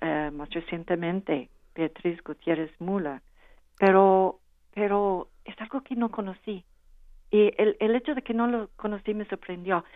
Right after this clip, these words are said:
Entonces regresé a mis libros de texto y muchos ni lo mencionan.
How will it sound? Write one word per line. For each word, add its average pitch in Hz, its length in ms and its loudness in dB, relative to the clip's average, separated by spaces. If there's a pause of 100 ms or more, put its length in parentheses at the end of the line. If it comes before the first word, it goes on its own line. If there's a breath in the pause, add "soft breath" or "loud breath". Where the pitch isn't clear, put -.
(120 soft breath)
Entonces 240 280 2
regresé 247 420 2
a 277 80 4
mis 269 180 0
libros 226 300 -2
de 190 100 -6
texto 190 760 -8
y 214 100 -2
muchos 233 360 -4
ni 226 180 -2
lo 220 140 -2
mencionan. 160 800 -8